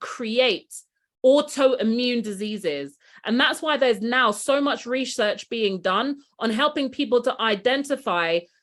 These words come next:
the I G G four triggering foods in their diet to help address the autoimmune crisis that we're being s-, faced with now.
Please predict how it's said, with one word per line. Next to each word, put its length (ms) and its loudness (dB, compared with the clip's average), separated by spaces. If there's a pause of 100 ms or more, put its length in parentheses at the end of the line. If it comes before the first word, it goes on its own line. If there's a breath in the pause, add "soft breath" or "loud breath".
(160)
the 380 4
I 340 2
G 300 -2
G 300 -6
four 580 -2
triggering 800 -4
foods 720 -8
in 220 2
their 180 0
diet 520 0 (320)
to 120 2
help 400 -2
address 380 2
the 200 -8
autoimmune 1000 0 (580 soft breath)
crisis 720 0
that 140 -2
we're 320 2
being 460 2
s-, 260 -10
faced 320 -2
with 200 -2
now. 420 -2